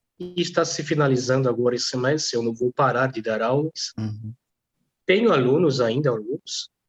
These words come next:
Speaker 1: que vão continuar até o final dos contratos deles, mas é o momento da, da área, é, stripper, pornô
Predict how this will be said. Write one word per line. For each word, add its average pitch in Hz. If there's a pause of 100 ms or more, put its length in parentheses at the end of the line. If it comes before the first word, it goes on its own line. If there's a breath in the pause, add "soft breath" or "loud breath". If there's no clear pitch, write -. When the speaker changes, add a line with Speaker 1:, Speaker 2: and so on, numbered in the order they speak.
(140)
Speaker 1:
que 127
vão 127
continuar 123
até 120
o 123
final 123
dos 117 (200)
contratos 117
deles, 139 (500)
mas 123
é 131
o 131
momento 131
da, 123
da 127
área, 123 (200)
é, 113 (500)
stripper, 165
pornô 135